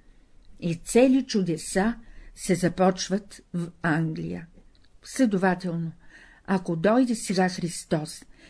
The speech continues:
и ви каже да започнете работа, вие ще кажете: „Е, още не сме готови“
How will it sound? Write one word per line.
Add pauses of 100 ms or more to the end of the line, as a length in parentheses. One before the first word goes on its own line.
(120)
и
ви
каже
да
започнете
работа, (480)
вие
ще
кажете: (240)
„Е, (360)
още
не
сме
готови“